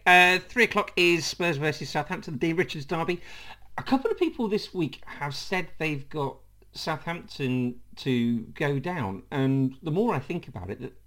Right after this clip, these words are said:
the more and more that doesn't seem a silly thing to say.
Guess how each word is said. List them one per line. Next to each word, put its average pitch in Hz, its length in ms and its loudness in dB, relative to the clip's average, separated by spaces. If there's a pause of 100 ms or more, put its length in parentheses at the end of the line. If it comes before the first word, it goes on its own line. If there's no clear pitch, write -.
(400)
the 127 120 0
more 160 340 2
and 131 100 2
more 135 220 4
that 120 220 0
doesn't 131 240 -2
seem 117 320 -2
a 107 200 -2
silly 123 260 -2
thing 123 240 -2
to 131 80 -6
say. 123 320 -8